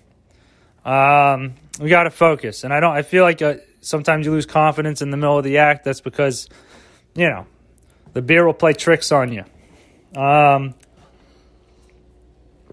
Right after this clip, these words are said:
so I tried just doing water a couple times. Definitely felt more focused and in control. Um, not a huge, you know, look, is it the hugest difference? No.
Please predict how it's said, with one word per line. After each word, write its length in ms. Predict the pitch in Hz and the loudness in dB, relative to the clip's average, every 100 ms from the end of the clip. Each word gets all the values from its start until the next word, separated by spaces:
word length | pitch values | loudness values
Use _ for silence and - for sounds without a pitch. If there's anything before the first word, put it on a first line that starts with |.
| _ _ _ - | _ _ _ -20
so 160 | - 147 | -4 -2
I 40 | |
tried 220 | 139 160 151 | 2 2 0
just 120 | 143 | -2
doing 260 | 156 143 | -2 2
water 260 | 147 156 151 | 4 4 2
a 40 | |
couple 300 | 143 143 131 | 2 2 2
times. 440 | - 151 139 143 135 | 0 2 2 0 0
Definitely 320 | 160 156 160 | 0 0 -2
felt 220 | 160 156 | 0 0
more 160 | 147 135 | 0 -4
focused 520 | - 156 147 147 - | 0 0 0 -6 -6
and 100 | 135 | -8
in 100 | 135 | -8
control. 640 | 123 117 151 143 143 135 131 - - - - - _ _ _ - - - | -10 -2 2 4 4 0 -4 -10 -8 -6 -8 -10 _ _ _ -20 -20 -8
Um, 640 | 131 131 127 131 127 120 117 - _ _ _ _ _ _ _ _ _ | -2 2 2 2 0 -2 -12 -20 _ _ _ _ _ _ _ _ _
not 200 | 151 180 | 0 0
a 20 | 185 | 0
huge, 300 | 180 196 165 | -2 -2 2
you 80 | |
know, 160 | 190 208 | 4 4
look, 280 | 208 156 139 | 4 2 -2
is 100 | 147 | -6
it 60 | |
the 60 | 143 | -4
hugest 400 | 131 190 175 - | 0 0 0 2
difference? 380 | 180 170 165 - | 2 2 -6 -4
No. 300 | 156 107 | -4 -4